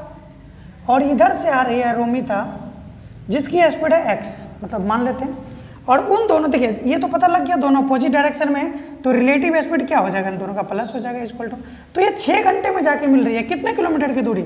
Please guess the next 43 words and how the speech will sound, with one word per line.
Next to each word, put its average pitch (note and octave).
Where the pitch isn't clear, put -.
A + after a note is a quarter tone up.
तो G3+
बयालीस B3
kilometer D#4+
की D#4
दूरी। C#4
तो C4
जो C4+
relative C#4+
speed E4+
निकल B3+
के A3+
आएगी, A3
x C4
plus B3+
y B3+
equal B3
to B3+
कितना? A3
सात -
किलोमीटर A#3
per F4
hour, E4
जिसमें F#4
आपको E4
एक C#4
की D#4+
speed E4
चार C#4+
किलोमीटर D4
दी B3+
गई A3+
है, G#3
तो A#3+
आप B3+
यहाँ C#4+
पे D#4+
क्या C#4
रखोगे C#4
कि B3+
ये A#3+
सात C4
हो C4+
जाए? C#4